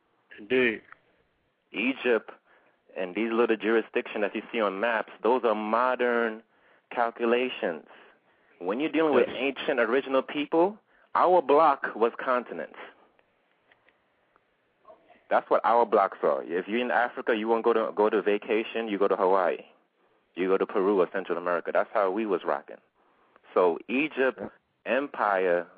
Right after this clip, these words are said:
Speaker 2: was spanning continents, not just a little section and corner in the northeast pocket that we see, um, today. All right, that's all. Peace.
Speaker 3: Hold on.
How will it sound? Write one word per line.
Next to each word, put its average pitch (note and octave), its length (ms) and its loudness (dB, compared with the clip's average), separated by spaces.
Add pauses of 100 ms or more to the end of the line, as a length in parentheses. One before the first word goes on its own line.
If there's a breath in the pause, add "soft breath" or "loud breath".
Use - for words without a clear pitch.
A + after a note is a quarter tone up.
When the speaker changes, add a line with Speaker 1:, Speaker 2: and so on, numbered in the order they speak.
(180)
Speaker 2:
was E2 160 -4 (220)
spanning G#2+ 440 -2
continents, A2+ 840 -6
not F#2 200 -4
just A#2+ 160 -2
a A2 40 0
little G#2+ 300 4 (140)
section G#2 320 -4
and G2+ 100 -8
corner G2 420 -6 (360 soft breath)
in F2 120 -10
the F2 80 -4
northeast F#2+ 640 -4
pocket F#2 460 -4 (120)
that E2 120 -6
we F2 120 -10 (100)
see, F2+ 160 -10
um, D#2+ 280 -10
today. - 240 -14 (1500)
All D#2+ 80 -10
right, D2+ 100 -10
that's E2 200 -12
all. D2 300 -4
Peace. D#2+ 160 -8 (520)
Speaker 3:
Hold D3+ 240 -10
on. F3 140 -12